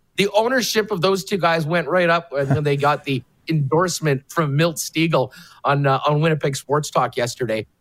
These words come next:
Uh, but Kenny Lawler really emerged last year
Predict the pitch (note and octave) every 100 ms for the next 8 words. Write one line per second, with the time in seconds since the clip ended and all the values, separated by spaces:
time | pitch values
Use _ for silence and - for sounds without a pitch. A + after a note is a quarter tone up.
0 | _ _ D3+ D3+ E3 - C4 G#4 B3 A#3
1 | G#3 F#3 G#3 F#3 D3+ E3+ F#3 D3+ C#3+ D3+
2 | F#3+ G#3 - C3+ F#2